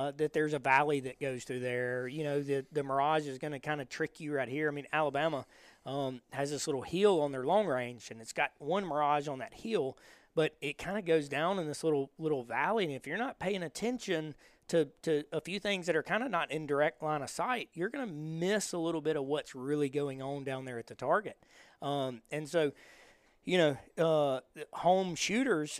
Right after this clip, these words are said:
Speaker 2: kinda have that advantage, but
Speaker 1: Yep.
Speaker 2: go shoot a one day and you've got the same advantage.
Speaker 1: Yep. So, um, I've shot a bunch of the matches in the South,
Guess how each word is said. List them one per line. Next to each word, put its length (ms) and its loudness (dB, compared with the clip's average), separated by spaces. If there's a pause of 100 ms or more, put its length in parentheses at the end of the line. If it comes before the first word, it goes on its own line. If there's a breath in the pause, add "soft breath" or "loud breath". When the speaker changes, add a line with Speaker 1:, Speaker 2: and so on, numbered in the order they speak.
Speaker 2:
kinda 200 0
have 200 4
that 120 2
advantage, 600 -4
but 180 -2 (260)
Speaker 1:
Yep. 180 -10 (140)
Speaker 2:
go 160 6
shoot 180 0
a 40 2
one 220 2
day 180 6
and 80 -4
you've 120 -4
got 120 2
the 60 -8
same 220 -2
advantage. 600 -8 (160)
Speaker 1:
Yep. 240 -4 (180)
So, 560 2 (840 soft breath)
um, 520 -4 (380)
I've 140 2
shot 180 4
a 60 4
bunch 400 0
of 60 0
the 60 2
matches 640 -2 (120)
in 120 -6
the 100 -8
South, 520 -4